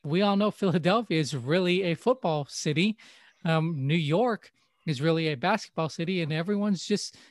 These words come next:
you know, behind the Nets and the Knicks. So, you know, that's where they're losing a lot of their shine. But a team to be aware of, but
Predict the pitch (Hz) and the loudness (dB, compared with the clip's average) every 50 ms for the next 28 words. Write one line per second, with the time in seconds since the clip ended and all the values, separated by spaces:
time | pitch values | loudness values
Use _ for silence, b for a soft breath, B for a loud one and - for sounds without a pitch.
0 | b b - 165 190 196 165 170 - 170 190 202 185 180 160 170 196 - - 190 | b b -2 0 0 0 0 0 0 0 0 0 0 -2 -2 -4 -4 -4 -4 -4
1 | 175 175 170 160 180 247 254 - _ - - - - - _ _ _ _ _ _ | -2 -2 0 0 0 0 -2 -4 _ -10 -10 -10 -10 -12 _ _ _ _ _ _
2 | _ - - - 170 160 156 156 147 147 147 - _ _ _ - 269 175 160 156 | _ -8 -2 0 2 2 2 2 0 -2 -6 -12 _ _ _ -8 -4 -2 0 0
3 | 156 160 160 143 123 131 165 175 175 - - 180 165 165 170 165 160 170 165 147 | 0 0 -2 -2 0 2 2 2 2 0 -2 0 0 2 2 2 2 0 0 0
4 | 175 165 165 165 165 165 165 156 139 151 143 - - 185 180 190 175 151 135 117 | 0 0 2 2 2 0 0 0 -2 -4 -4 -4 -2 -2 -2 -2 -2 -4 -4 -6
5 | b b b b b b b b _ _ - 160 170 - - _ _ _ _ 240 | b b b b b b b b _ _ -2 0 0 -2 -4 _ _ _ _ 0
6 | 226 196 - - 262 294 247 262 208 240 233 202 170 170 190 196 214 220 220 220 | 0 2 4 4 4 4 4 4 4 4 4 4 4 4 4 4 6 6 6 4
7 | 190 151 131 - 175 170 180 - | 2 0 0 0 2 2 2 0